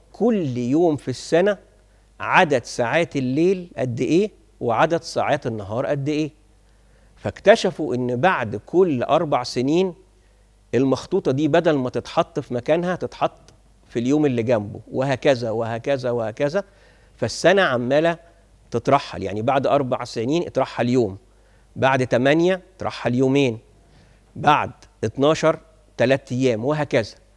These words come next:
لغاية ما السنة رجعت في مكانها. بعد كام سنة؟ ألف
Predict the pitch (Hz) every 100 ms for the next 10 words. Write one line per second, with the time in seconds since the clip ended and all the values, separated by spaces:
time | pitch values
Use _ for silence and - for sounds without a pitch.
0 | _ _ _ _ - 147 165 180 214 202
1 | 185 - - - - 147 - - 170 147
2 | 147 151 135 135 - 120 - 107 101 95
3 | - _ _ - 117 131 127 139 131 -
4 | 131 117 - _ _ _ _ _ - 135
5 | 190 202 -